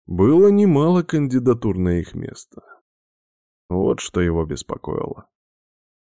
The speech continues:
Михаила отвлекли, и он отвёл от Томаса взгляд. Команды стояли на всеобщем обозрении стадиона.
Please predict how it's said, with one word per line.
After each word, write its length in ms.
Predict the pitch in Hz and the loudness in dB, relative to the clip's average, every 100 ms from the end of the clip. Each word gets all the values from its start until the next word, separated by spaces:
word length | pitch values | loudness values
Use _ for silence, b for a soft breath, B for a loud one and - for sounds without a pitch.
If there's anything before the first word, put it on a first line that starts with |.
| _ | _
Михаила 520 | - 95 - 98 92 90 | -2 -2 2 2 2 0
отвлекли, 640 | 95 98 95 120 165 180 _ _ _ _ _ _ | -2 -4 -4 -4 -6 -8 _ _ _ _ _ _
и 120 | - 101 | -2 2
он 240 | 151 202 | 4 2
отвёл 420 | 170 120 127 135 | 2 0 -2 0
от 160 | 117 - | -2 -2
Томаса 420 | 98 92 87 87 | -2 -2 -4 -6
взгляд. 560 | 80 - - - - _ _ _ _ _ _ _ _ _ _ _ _ _ _ | -10 -10 -12 -12 -20 _ _ _ _ _ _ _ _ _ _ _ _ _ _
Команды 500 | 95 101 147 160 139 | 0 2 4 4 4
стояли 380 | - 123 143 135 | 4 4 6 6
на 160 | 120 | 4
всеобщем 500 | 117 120 127 113 110 | 2 2 2 2 -2
обозрении 540 | 107 98 90 92 87 82 | 2 2 2 2 2 -2
стадиона. 720 | - 80 85 90 - - | -6 -8 -6 -8 -10 -18